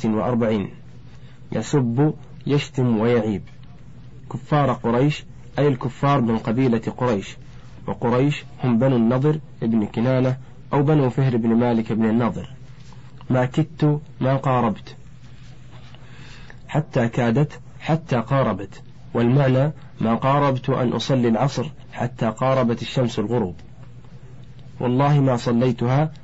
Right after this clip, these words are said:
يعني نفسه صلى الله عليه وسلم. قال،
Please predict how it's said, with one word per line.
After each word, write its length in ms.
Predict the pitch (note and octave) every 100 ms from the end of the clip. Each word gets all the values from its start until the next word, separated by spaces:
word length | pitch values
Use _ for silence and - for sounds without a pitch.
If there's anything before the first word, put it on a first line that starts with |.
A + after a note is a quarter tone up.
| - C3+
يعني 280 | B2 B2+ C3
نفسه 480 | D#3+ D#3 C#3 B2+
صلى 280 | A#2 A#2+ A2+
الله 300 | A2 A2+ G#2+
عليه 260 | G2 G#2+ G2
وسلم. 420 | G#2 - F2 C#2+ - - - - - - - - - - - - -
قال، 460 | C#3+ C3+ A#2+ C#3+